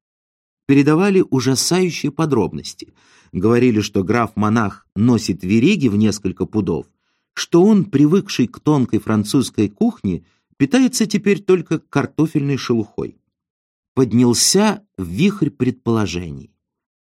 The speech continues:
Говорили, что графу было видение умершей матери.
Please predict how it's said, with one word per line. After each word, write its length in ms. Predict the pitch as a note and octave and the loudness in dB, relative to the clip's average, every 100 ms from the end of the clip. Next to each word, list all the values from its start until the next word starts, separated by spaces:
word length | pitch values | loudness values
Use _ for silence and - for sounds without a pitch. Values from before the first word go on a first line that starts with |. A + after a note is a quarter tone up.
| _ | _
Говорили, 540 | - A#2 D3 G3 G#3 F3 | -4 0 2 2 2 0
что 260 | - B2+ | 0 -4
графу 480 | F#2 G#2 F3 G3 D3+ | -2 0 0 0 -2
было 300 | G2 C#3 B2+ | 0 2 2
видение 580 | G#2 F#2 G2 F3+ F3 D#3 | 0 0 0 0 -2 -4
умершей 600 | - G#2+ B2 B2+ - C3 | -2 0 0 -2 -4 -4
матери. 640 | C3 G2+ - - - - | -4 -6 -10 -14 -16 -20